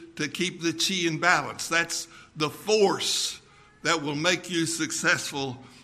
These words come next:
in life. And, um, in a lot of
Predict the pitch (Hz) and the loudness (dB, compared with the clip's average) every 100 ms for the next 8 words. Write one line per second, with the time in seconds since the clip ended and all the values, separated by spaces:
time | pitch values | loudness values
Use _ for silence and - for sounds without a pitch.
0 | _ 147 151 143 143 107 - - - - | _ -4 -2 2 2 2 -8 -18 -20 -20
1 | _ - _ - - - - 147 147 143 | _ -20 _ -20 -20 -16 -2 2 4 2
2 | 135 139 139 135 131 113 123 - - - | 0 0 2 2 -2 -8 -14 -20 -20 -20
3 | - _ _ _ _ _ - _ 143 151 | -20 _ _ _ _ _ -20 _ 0 2
4 | 143 139 131 131 123 - - - - _ | 2 -2 -6 -8 -12 -18 -20 -20 -20 _
5 | _ _ - 127 165 175 147 135 | _ _ -10 0 2 2 0 -8